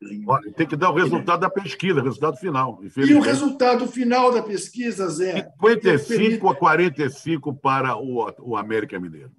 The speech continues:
Speaker 2: Olha, eu lamento, eu fico triste, mas entendo. Eu perdoo, perdoo a todos que não sabem o que estão fazendo. Não sabem o que estão,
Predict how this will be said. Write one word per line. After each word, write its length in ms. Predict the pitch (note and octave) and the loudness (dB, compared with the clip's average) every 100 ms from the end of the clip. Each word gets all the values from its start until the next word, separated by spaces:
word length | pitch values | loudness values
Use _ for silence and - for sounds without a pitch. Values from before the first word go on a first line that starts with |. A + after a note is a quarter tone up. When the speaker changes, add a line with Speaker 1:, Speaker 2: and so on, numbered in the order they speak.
| _ - - _ _ _ - | _ -20 -20 _ _ _ -2
Speaker 2:
Olha, 200 | F3 E3 | 0 4
eu 80 | G#3 | 4
lamento, 520 | F#3 D3 E3 E3 C#3 | 2 2 0 0 -2
eu 60 | |
fico 260 | D3 E3+ C#3 | -4 -6 -6
triste, 280 | - D#3+ C#3 | -4 -4 -2
mas 140 | G3 | -2
entendo. 560 | F#3 C3+ C#3+ A#2+ D#2 - _ _ _ _ | -2 -4 -4 -4 -6 -16 _ _ _ _
Eu 100 | - | -16
perdoo, 560 | - F3 A#2+ D3 D3 F#2+ | -4 -2 0 2 2 0
perdoo 380 | - B2 G#2 C#3+ | -4 -4 0 -2
a 80 | - | 0
todos 320 | C3+ C3+ - | -4 -6 -6
que 280 | B2 F2+ - _ | -10 -10 -12 _
não 160 | A2+ A2 | -10 -10
sabem 340 | - A#2 G#2 | -6 -6 -6
o 20 | |
que 80 | F2 | -12
estão 180 | - F#2+ | -12 -12
fazendo. 380 | E2 D#2 C2+ - _ _ _ _ _ _ _ _ _ _ _ _ - - _ _ | -10 -16 -18 -20 _ _ _ _ _ _ _ _ _ _ _ _ -20 -20 _ _
Não 140 | C3 C3 | -4 -2
sabem 280 | D3+ D3 | 0 0
o 20 | C3+ | -2
que 60 | |
estão, 300 | - D3+ B2 | -2 -4 -4